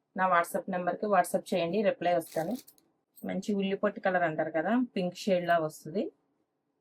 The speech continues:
బ్లూ కాంబినేషను. శారీ ఇలా వస్తుంది కలర్ అంతా. ఇది చిన్న చెట్లు అయ్యి వచ్చి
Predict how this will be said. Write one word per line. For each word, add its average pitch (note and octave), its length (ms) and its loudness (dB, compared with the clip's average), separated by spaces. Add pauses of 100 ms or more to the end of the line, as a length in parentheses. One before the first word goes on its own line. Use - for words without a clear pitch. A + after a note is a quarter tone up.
బ్లూ G3 140 2 (120)
కాంబినేషను. E3 560 2 (1500)
శారీ E3+ 380 -2
ఇలా D#3+ 160 -2
వస్తుంది D#3+ 320 -10 (100)
కలర్ D#3+ 240 0
అంతా. D#3+ 320 -8
ఇది F3 160 -4 (680)
చిన్న F#3 160 0 (120)
చెట్లు F3+ 320 0
అయ్యి F3 160 2
వచ్చి F#3 160 -4